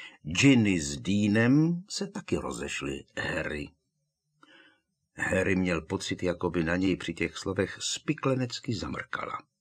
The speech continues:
Nemohla ovšem vědět, že mu vnitřnosti začaly v Turánu křepčit v divokém tanci. Nedal na sobě nic znát a co nejlhostejněji,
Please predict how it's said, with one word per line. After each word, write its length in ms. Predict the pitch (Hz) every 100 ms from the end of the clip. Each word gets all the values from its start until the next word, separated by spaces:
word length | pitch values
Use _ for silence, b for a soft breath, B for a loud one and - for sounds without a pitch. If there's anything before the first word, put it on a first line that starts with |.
| _ _ _ _ B B B B 95
Nemohla 460 | 127 135 123 117
ovšem 420 | 113 110 - 101
vědět, 600 | 82 87 90 85 110 - -
že 200 | 82 92
mu 220 | 95 90
vnitřnosti 1000 | 67 78 107 120 - 101 90 78 - 76
začaly 480 | 78 90 - 90 80
v 100 | -
Turánu 600 | - 90 101 101 110 78
křepčit 720 | - - 101 - - 98 -
v 140 | 71
divokém 520 | 76 85 - 82 80
tanci. 480 | 73 - - - - - _ _ - _ _ _
Nedal 480 | - 95 110 95 95
na 80 | 92
sobě 340 | - 78 73
nic 180 | 71 71
znát 540 | 67 71 113 92 65 - B B B -
a 120 | 104
co 260 | - 98
nejlhostejněji, 1400 | 92 90 123 131 135 - - 123 127 135 127 127 131 135